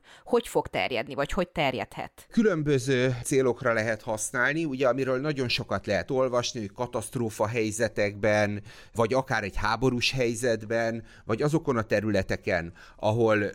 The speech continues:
Speaker 2: mondjuk valamilyen oknál fogva politikai elnyomás miatt lekapcsolják az internetet,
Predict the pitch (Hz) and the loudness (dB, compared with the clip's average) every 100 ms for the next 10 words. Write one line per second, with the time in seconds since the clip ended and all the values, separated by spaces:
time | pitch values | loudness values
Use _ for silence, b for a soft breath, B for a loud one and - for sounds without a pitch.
0 | - 113 113 104 104 98 - 127 131 110 | -6 -4 -2 -4 -6 -8 -4 2 2 2
1 | 107 104 113 - 98 95 123 104 107 - | 0 -2 -4 -2 -2 -2 -4 -2 -2 0
2 | 120 104 98 101 98 107 104 107 98 92 | -2 -2 -2 0 2 0 -2 -2 -2 -4
3 | - 107 92 117 - 113 - 110 90 78 | -6 -6 -4 -4 -2 -4 -2 -2 0 -2
4 | 92 98 104 104 101 98 101 - 101 101 | -6 -8 -8 -2 -2 -2 -8 -6 -6 -6